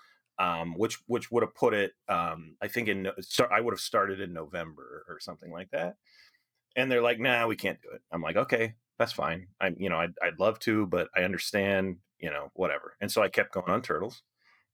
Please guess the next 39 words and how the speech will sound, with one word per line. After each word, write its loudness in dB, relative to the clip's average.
And, 4
uh, 6
what 4
happened 2
was 0
over 2
the 4
holidays, 2
I 2
got 0
a 2
call, 2
uh, 4
from -6
George -2
Gomez, 2
and -2
he -6
was -2
like, 2
"Listen, 0
you -2
know, -2
like, -6
um, -2
Marvel 4
really 4
wants 2
you 2
to -10
do -2
this. 2
You -4
know, 0
you're -6
winding 2
down 4
on 0
Turtles." 2